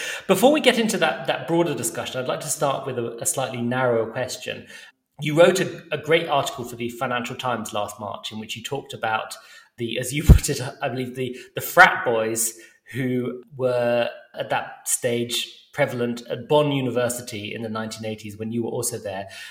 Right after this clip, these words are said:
and three of whom ended up vying for the C D U's leadership at the contest last weekend. Three male lawyers, Catholic, from North Rhine-Westphalia, the, the largest or most popular state in Germany. And you, you captured a bit of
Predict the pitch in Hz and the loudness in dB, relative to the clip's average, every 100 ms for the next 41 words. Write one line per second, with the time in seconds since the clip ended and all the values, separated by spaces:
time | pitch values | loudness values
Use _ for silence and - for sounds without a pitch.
0 | - 123 123 - - _ _ - 208 190 | -6 -4 -2 -6 -12 _ _ 2 6 6
1 | 131 123 127 127 120 120 - - 135 135 | 6 0 -2 -4 -2 -4 -6 -8 -4 -2
2 | 127 120 120 - 117 120 117 117 - 127 | 0 -2 -4 -8 -6 -6 -6 -12 -12 -10
3 | 120 120 120 123 120 117 104 - 123 - | -6 -4 -4 -4 -2 -2 -4 -8 -16 -16
4 | 120 113 110 104 113 110 107 - - _ | -14 -12 -10 -10 -6 -2 -2 -4 -12 _
5 | 107 107 101 98 - - 131 120 120 117 | -16 -14 -14 -14 -16 -8 -4 0 -2 -4
6 | - _ _ _ 143 147 143 135 131 131 | -20 _ _ _ 0 2 4 2 0 -4
7 | 139 139 143 139 131 127 - - - 151 | -6 2 4 4 2 0 -4 -10 -2 -2
8 | - 135 123 - - 156 143 139 139 - | -2 -2 -2 -2 -4 0 2 0 -4 -8
9 | 139 139 131 127 123 120 - 123 120 117 | -2 -2 -2 -2 0 -2 -2 -2 0 0
10 | 113 110 107 104 - 113 117 113 107 - | -2 -4 -6 -8 -8 -4 -2 -2 -4 -10
11 | - 104 107 101 - 147 123 120 117 110 | -12 -12 -8 -8 -4 -6 -6 -8 -6 -6
12 | 110 110 107 104 107 104 _ 156 143 151 | -8 -6 -6 -8 -16 -16 _ -4 -2 -4
13 | 156 151 160 165 - 226 - 180 160 170 | -6 -10 -8 -8 -4 -4 -4 -4 0 0
14 | 156 | 0